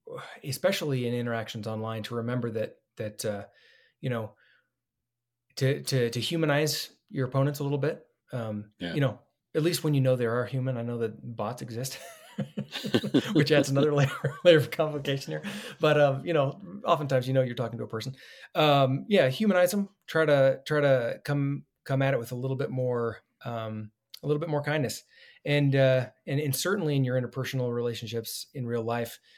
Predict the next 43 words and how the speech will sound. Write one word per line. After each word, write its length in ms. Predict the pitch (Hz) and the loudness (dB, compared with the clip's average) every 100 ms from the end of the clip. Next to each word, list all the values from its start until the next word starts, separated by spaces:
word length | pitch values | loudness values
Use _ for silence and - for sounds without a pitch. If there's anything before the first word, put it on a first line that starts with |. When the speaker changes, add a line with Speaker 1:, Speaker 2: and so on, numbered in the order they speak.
| _ _ | _ _
Speaker 1:
online 340 | 147 160 151 139 | -4 0 2 0
is 100 | - | 0
kind 160 | 131 | -2
of 60 | 117 | 0
its 120 | 113 | -2
own 160 | 117 117 | -4 -4
weird 260 | 113 113 | -4 -6
thing. 400 | - 127 113 113 - | -4 -2 -2 -6 -10
Um, 280 | 120 107 104 | -8 -6 -4
but, 240 | 113 117 | -4 -4
uh, 120 | 113 104 | -4 -2
certainly, 420 | 160 - 127 120 | -4 -4 -4 -4
uh, 120 | 117 - - | -6 -10 -18
it, 240 | 139 120 _ | -16 -18 _
it, 280 | - 113 110 - | -20 -16 -16 -14
um, 320 | 120 107 104 - _ _ _ _ - | -12 -10 -12 -14 _ _ _ _ -12
at 100 | 110 | -4
work, 460 | 139 139 135 - - _ _ - | 0 0 -2 -12 -20 _ _ -14
with, 300 | 120 110 - - | -8 -8 -10 -8
uh, 140 | 101 104 | -8 -8
with 120 | 113 123 | -10 -12
your 60 | |
spouse, 440 | - - 123 131 - | -10 -4 0 0 -2
with 160 | 127 | -10
your 80 | 110 | -12
kids, 480 | - 127 123 123 - _ _ _ - | -8 -4 -4 -4 -12 _ _ _ -10
uh, 60 | 135 | -4
try 240 | 160 180 | 0 2
it, 160 | - - _ _ _ _ - | 0 -6 _ _ _ _ -6
test 260 | 139 - | -4 -2
it 60 | 147 | 0
out, 220 | 160 139 | 0 -2
see 140 | - 135 | -4 -2
if 100 | 156 | 2
you 160 | 147 | 2
actually 300 | 143 143 139 | 2 0 -4
do 400 | 131 139 139 135 | 0 2 2 -2
indeed 380 | 139 131 131 131 | -4 -2 0 0
catch 200 | 135 131 | -2 -2
more 140 | 139 131 | -2 -2
flies. 560 | 127 135 131 110 - _ | -2 -2 -2 -4 -10 _
Uh, 420 | 127 117 110 110 107 | -8 -4 -4 -6 -10
and 320 | 143 123 120 | -10 -8 -6